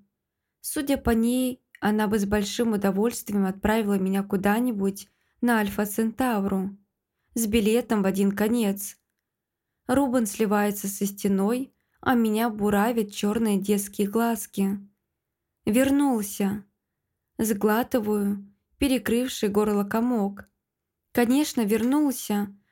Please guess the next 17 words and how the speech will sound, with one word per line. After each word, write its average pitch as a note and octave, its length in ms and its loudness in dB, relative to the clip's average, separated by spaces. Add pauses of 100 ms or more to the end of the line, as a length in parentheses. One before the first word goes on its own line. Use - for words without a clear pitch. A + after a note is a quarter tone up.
У C#4 100 2
меня B3+ 260 4
ведь A#3 160 -2
такая A#3+ 400 0
дочка B3 420 0
есть G3+ 300 -2
чудесная. A3 920 -2 (840)
Я A#3+ 200 2
так D4 300 -2
тебя A3+ 300 0
ждала!» A#3 760 0 (840)
Шею C4+ 440 0
обвивают G#3+ 640 0
тоненькие, A3 640 0
как G3+ 240 -4
веточки, A3 540 -2
ручки, G#3+ 640 0